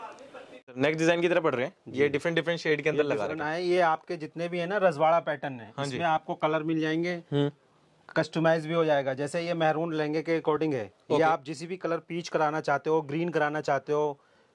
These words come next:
Speaker 2: तो जिस कलर का भी कराना चाहते हो तो कस्टमाइज हो जाएगा, कॉलर बटन कस्टमाइज हो जाएगा।
Speaker 1: ओके।
Speaker 2: जी, जी, जी।
Speaker 1: बाकी इधर भी देख सकते हैं नेक पे भी सारा हमने रेशम वर्क कर
Speaker 2: जी,
Speaker 1: रखा है इसके अंदर।
Speaker 2: सारा रेशम वर्क है,
Speaker 1: हम्म।
Speaker 2: हैंड का काम है टोटल।
Speaker 1: बिल्कुल।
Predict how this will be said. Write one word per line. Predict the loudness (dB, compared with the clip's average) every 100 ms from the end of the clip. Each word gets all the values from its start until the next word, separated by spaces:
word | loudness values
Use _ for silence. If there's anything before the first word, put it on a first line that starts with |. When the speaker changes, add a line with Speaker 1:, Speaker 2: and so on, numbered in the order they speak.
| _ -8
Speaker 2:
तो |
जिस | -2 0
कलर | 0 0
का | 0
भी | 0
कराना | 0 -2 -2
चाहते | 0 -2 0
हो | -4
तो | -2
कस्टमाइज | -4 -2 2 2 2
हो | -2
जाएगा, | -4 -4
कॉलर | -2 0 0
बटन | 0 -2 -2
कस्टमाइज | -4 -2 0 2 4
हो | 2
जाएगा। | 2 0 -4 -4
Speaker 1:
ओके। | -4 -2 -6 -6
Speaker 2:
जी, | 2 2
जी, | 4 -2
जी। | 0
Speaker 1:
बाकी | 0 2 2
इधर | 2
भी | 0
देख | -4
सकते | -6 -6
हैं | -2
नेक | -2 -2
पे | -4
भी | -2
सारा | 0 2
हमने | 2 -2
रेशम | -4 -4 -2
वर्क | -2 0
कर |
Speaker 2:
जी, | 0
Speaker 1:
रखा | 0
है |
इसके | -2 -6
अंदर। | -6 0
Speaker 2:
सारा | 2 4 2
रेशम | 0 -4 -2 0
वर्क | 0 0
है, | -4 -4 -6
Speaker 1:
हम्म। | -6 -6 -2
Speaker 2:
हैंड | 0 2 2
का |
काम | 0 -2 -2
है | -4
टोटल। | -6 -6 -6 -8 -6
Speaker 1:
बिल्कुल। | -6 -6